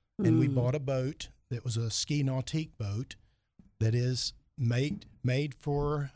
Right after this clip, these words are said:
Speaker 1: uh, wakeboarders. They had water ballast. It has water ballast in the back. So you fill those water ballast up, and it's a tugboat.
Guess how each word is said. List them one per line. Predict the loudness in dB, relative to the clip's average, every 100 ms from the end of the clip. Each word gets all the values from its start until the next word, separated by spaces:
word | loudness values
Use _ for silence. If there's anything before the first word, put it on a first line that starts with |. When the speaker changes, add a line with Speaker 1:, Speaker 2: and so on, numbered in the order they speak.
| -4
Speaker 1:
uh, |
wakeboarders. | -2 0 -2 -4 -8 -8 -12 -14 -16 _ -20 _ _
They | 2
had | 4 2 0 -4
water | 0 0 0
ballast. | -2 -2 -2 -6
It | -4
has | -2 -2
water | -2 -2 -2 -2
ballast | -2 -4 -4 -6
in | -4
the | -4
back. | -4 -4 -8 -12 -20 -20 -18
So | -4 0
you | 0
fill | 0 0
those | -2 -4
water | -2 -2 -2
ballast | -2 -2 -2 -4 -2
up, | -2 -4 -10 _ _ _ _ _ _ -20 -2
and | 2 2
it's | 0
a | -4
tugboat. | -4 -4 -4 -4 -8 -10 -18